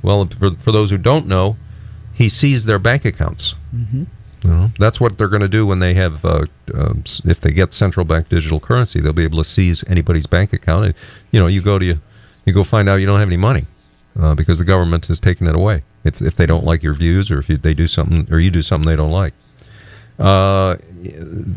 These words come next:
Speaker 1: Jason, Josh Alexander was suspended from his Catholic high school for rejecting transgender bathrooms.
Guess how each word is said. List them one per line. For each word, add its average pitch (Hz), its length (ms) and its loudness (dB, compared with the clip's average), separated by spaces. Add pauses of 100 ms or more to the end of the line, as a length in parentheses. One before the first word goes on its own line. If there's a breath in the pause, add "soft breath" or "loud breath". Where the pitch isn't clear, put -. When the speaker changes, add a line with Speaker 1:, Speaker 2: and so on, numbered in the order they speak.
(180)
Speaker 1:
Jason, 120 420 0
Josh 131 320 2
Alexander 117 560 0
was 98 140 -2
suspended 120 500 0
from 101 140 -2
his 92 120 0
Catholic 110 420 0
high 117 200 0
school 131 400 -2
for 101 220 -2
rejecting 92 560 0
transgender 92 680 0
bathrooms. 95 680 -2